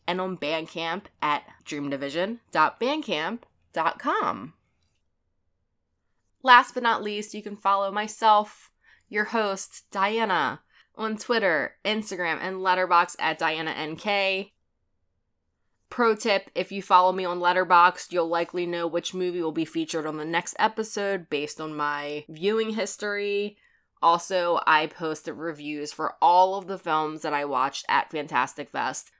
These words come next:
So in addition to the five that were mentioned on this episode, I also posted non-spoiler reviews on Letterboxd, so check that out.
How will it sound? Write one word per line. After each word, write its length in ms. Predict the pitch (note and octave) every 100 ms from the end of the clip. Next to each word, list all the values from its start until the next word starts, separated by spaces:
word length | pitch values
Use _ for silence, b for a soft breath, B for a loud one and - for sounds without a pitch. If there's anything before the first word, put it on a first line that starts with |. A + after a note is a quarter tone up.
| _ -
So 280 | - E3
in 140 | - F3
addition 360 | E3 E3 F3 D#3
to 120 | E3
the 100 | D3
five 360 | - D3 D3+
that 100 | D3+
were 100 | A#2+
mentioned 420 | D3 C#3 C#3+ D3 F#2+
on 160 | C#3
this 200 | C#3+ -
episode, 800 | - A3 A3+ A3 A3+ A3 G#3+ G3+ - _ _ _ _ _ _ -
I 120 | D3
also 320 | D3 D3+ D3+
posted 540 | D3+ C#3 C#3 D3+ C#3+ - F#3
non-spoiler 1400 | F#3 G#3+ A3 A3 A#3 B3 - - - E3+ D3+ D3 D3
reviews 560 | D3+ D#3+ D#3 D3 G3 - -
on 280 | A3+ C4+ D4+
Letterboxd, 540 | G4+ D#4 - D#2+ -
so 240 | - G#3 G#3
check 280 | - G#3
that 160 | - C4+
out. 320 | E4+ F3 -